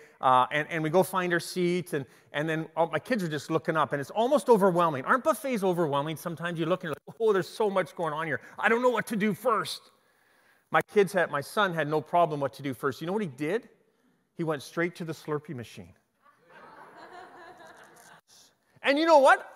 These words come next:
I didn't care. <laughs> He ran to the Slurpee machine, got that, and then he came back, and we're like, "Okay, no, no, no, no, no, I did care. We, we,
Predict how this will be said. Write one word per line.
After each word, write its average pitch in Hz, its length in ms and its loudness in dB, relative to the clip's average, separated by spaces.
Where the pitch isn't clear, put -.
I 311 180 8
didn't 302 340 2
care. 427 580 4
<laughs> 440 120 0
He 156 100 -6
ran 160 360 -10
to 196 80 -4
the 180 80 -4
Slurpee 156 400 -6
machine, 151 320 -8
got 156 280 2
that, 143 180 4
and 151 40 -12
then 147 120 -6
he 147 40 -8
came 156 240 -8
back, 143 460 2
and 131 140 -6
we're 135 80 -2
like, 135 120 2
"Okay, 147 240 -4
no, 139 120 -4
no, 131 100 -6
no, 127 120 -6
no, 113 120 -6
no, 104 140 -6
I 110 100 -2
did 123 180 -8
care. 95 160 -8
We, 135 180 -6
we, 147 200 -6